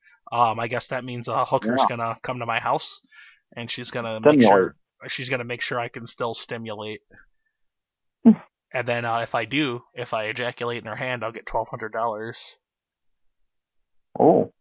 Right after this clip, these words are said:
Speaker 1: Yeah, I heard if you let kids watch, you get <laughs> five hundred more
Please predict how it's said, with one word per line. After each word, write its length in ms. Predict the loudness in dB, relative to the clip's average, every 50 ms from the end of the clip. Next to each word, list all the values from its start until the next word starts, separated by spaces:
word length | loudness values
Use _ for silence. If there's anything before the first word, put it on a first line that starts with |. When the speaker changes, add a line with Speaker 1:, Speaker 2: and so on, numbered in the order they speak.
| _ _ -8
Speaker 1:
Yeah, 280 | -4 -2 -2 -2 -2 -4
I 140 | -4 -4 -4
heard 220 | -2 0 0 0
if 160 | -2 -4 -8
you 140 | -8 -8 -6
let 260 | -4 -4 -4 -4 -6
kids 240 | -8 -10 -10 -10 -8 -6
watch, 300 | -4 -4 -4 -4 -6 -12
you 60 | -12
get 160 | -12 -12 -6
<laughs> 80 | -2 -2
five 100 | -2 2 8
hundred 340 | 8 8 8 8 2 -6 0 4
more 160 | 4 4